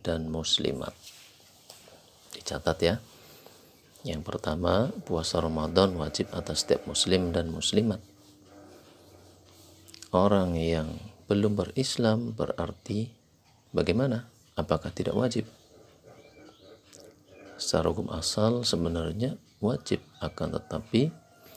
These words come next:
kewajiban yang harus didahulukan untuk mereka adalah masuk Islam terlebih dahulu. Baru nanti puasanya teranggap sah.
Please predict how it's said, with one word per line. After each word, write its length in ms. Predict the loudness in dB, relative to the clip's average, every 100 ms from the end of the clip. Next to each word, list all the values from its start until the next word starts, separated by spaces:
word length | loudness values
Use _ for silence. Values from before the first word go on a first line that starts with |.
| -20 -20 -6
kewajiban 720 | -2 0 2 0 2 0 0
yang 320 | -2 -2 -4
harus 400 | -2 -2 -2 -2
didahulukan 640 | -2 0 2 0 0 -2 -2
untuk 260 | -4 -4 -2
mereka 400 | -2 0 2 2
adalah 400 | 0 0 -2 -2
masuk 400 | -2 -2 -4 -8 -6
Islam 560 | -6 -2 -2 -2 -4
terlebih 420 | -4 -4 -2 -4 -4
dahulu. 640 | -6 -4 -4 -2 -2 -4 -10 -20 -20 -20 -20 -20 -20 -20 -20 -20 -20 -20 -6
Baru 260 | -4 -2 -2 -4
nanti 380 | -6 -4 -6
puasanya 560 | 0 0 0 0 0 0
teranggap 460 | 0 -2 -2 -4 -2
sah. 420 | -2 -2 -6